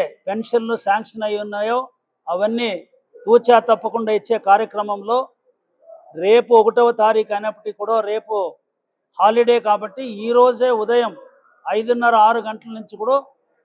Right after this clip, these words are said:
అద్భుతంగా పెన్షన్ డిస్ట్రిబ్యూషన్ జరిగింది. మా తెలుగుదేశం పార్టీ నాయకులు, కార్యకర్తలు, కూటమి ప్రభుత్వంలో ఉన్న నాయకులు అందరూ కూడా ప్రతి ఒక్క వార్డు, ప్రతి ఒక్క గ్రామంలో కూడా ఈ పెన్షన్ డిస్ట్రిబ్యూషన్ కార్యక్రమంలో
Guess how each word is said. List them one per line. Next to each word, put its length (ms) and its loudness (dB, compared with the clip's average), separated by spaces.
అద్భుతంగా 600 -4
పెన్షన్ 500 -12
డిస్ట్రిబ్యూషన్ 580 -12
జరిగింది. 400 -6
మా 100 4
తెలుగుదేశం 520 -4
పార్టీ 260 -4
నాయకులు, 360 -6
కార్యకర్తలు, 600 -4
కూటమి 420 0
ప్రభుత్వంలో 520 -6
ఉన్న 220 -8
నాయకులు 340 -4
అందరూ 220 2
కూడా 160 0
ప్రతి 360 -2
ఒక్క 140 -12
వార్డు, 480 2
ప్రతి 320 -4
ఒక్క 160 -6
గ్రామంలో 560 -2
కూడా 220 -4
ఈ 20 -10
పెన్షన్ 380 -14
డిస్ట్రిబ్యూషన్ 600 -10
కార్యక్రమంలో 480 -6